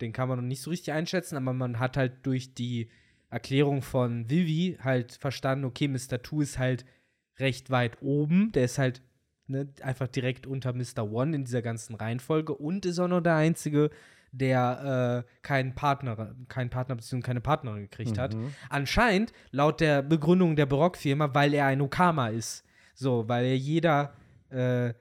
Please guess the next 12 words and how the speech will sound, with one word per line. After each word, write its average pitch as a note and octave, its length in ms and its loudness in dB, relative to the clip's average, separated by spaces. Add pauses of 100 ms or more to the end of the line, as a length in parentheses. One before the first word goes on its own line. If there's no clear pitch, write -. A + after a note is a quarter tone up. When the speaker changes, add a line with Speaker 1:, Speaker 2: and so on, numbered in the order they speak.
(220)
Speaker 1:
jede C3+ 720 -4
Nummer D#3+ 300 6
ist G3 140 0
ja C#3+ 80 2
männlich D3 580 0
und D3+ 140 -4
kriegt - 300 -4
dann C#3+ 380 -2
eine C3+ 100 -4
Frau C#3+ 340 2
als D3+ 200 0
Partnerin. C#3 720 -2